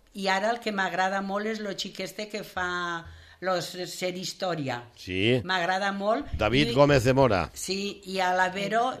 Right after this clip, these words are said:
Speaker 2: És
Speaker 1: vaig
Speaker 2: professor
Speaker 1: fer-
Speaker 2: al, al, al, al Col·legi de la Divina Providència.
Speaker 1: Ah, pues bueno, per a
Speaker 2: És,
Speaker 1: l'octubre que ja mos farà
Speaker 2: és
Speaker 1: una
Speaker 2: fantàstic,
Speaker 1: xerrada.
Speaker 2: David Gómez de Mora,
Speaker 1: Molt
Speaker 2: és
Speaker 1: bé.
Speaker 2: fantàstic.
Speaker 1: En ell vam anar una vegada que mos va fer una visita guiada per, per dins de,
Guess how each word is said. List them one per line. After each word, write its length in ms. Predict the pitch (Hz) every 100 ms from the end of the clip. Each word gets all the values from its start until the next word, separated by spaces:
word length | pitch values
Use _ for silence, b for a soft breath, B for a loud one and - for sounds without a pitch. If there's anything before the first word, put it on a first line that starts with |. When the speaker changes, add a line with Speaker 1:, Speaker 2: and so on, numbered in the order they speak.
| -
Speaker 2:
És 160 | - -
Speaker 1:
vaig 80 | 123
Speaker 2:
professor 420 | 113 104 131 131
Speaker 1:
fer- 140 | 123
Speaker 2:
al, 320 | 113 110 110 107
al, 840 | 104 101 98 95 92 92 95 95
al, 240 | 90 87 87 87
al 240 | 85 87 80
Col·legi 460 | 85 90 92 90 90
de 140 | 92
la 160 | 87 87
Divina 260 | 87 85
Providència. 680 | 82 82 76 73 71 175 107
Speaker 1:
Ah, 20 | -
pues 240 | 165 147
bueno, 400 | 143 170 185 170 - 156 151 143
per 140 | 170
a 120 | 160 165
Speaker 2:
És, 60 | 175
Speaker 1:
l'octubre 560 | 156 - 185 180 208
que 140 | 214 185
ja 80 | 170
mos 240 | 165 160
farà 160 | - 160
Speaker 2:
és 80 | -
Speaker 1:
una 80 |
Speaker 2:
fantàstic, 400 | 131 117 123 107 101
Speaker 1:
xerrada. 160 | 90 95
Speaker 2:
David 200 | 98 95
Gómez 260 | 90 92 87
de 60 | 90
Mora, 180 | 85 82
Speaker 1:
Molt 140 | 80
Speaker 2:
és 20 |
Speaker 1:
bé. 140 | - 87
Speaker 2:
fantàstic. 500 | 80 98 95 - 69
Speaker 1:
En 160 | 196 196
ell 100 | 214
vam 220 | 220 240
anar 240 | 226 220 214
una 140 | 208 208
vegada 440 | 208 202 202 226
que 60 | 226
mos 180 | 214 196
va 120 | 202
fer 160 | 208 202
una 120 | 202
visita 380 | 190 175 190 185
guiada 560 | 180 190 185 180 180 180
per, 800 | 185 175 170 170 165 165 160 156 - b b -
per 160 | 175 165
dins 260 | 175 170
de, 300 | 160 170 170